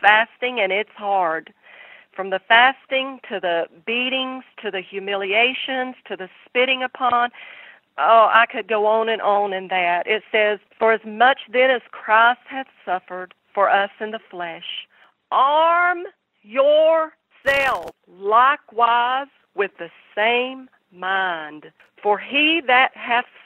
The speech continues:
suffered in the flesh hath ceased from sin, that he no longer should live the rest of his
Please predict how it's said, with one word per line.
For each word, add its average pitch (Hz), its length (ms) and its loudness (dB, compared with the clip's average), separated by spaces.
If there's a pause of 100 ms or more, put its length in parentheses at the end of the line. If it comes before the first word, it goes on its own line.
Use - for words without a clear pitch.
suffered 277 600 2
in 269 260 2
the 226 160 -4 (160)
flesh 262 560 0 (360)
hath 269 440 2 (460)
ceased 294 500 -4 (240)
from 285 460 4 (280)
sin, 190 520 -4 (400)
that 214 160 4
he 302 280 -2
no 311 220 4
longer 262 640 2
should 208 300 -6
live 233 560 0
the 208 100 -4
rest 233 460 0
of 330 120 -4
his 330 200 -8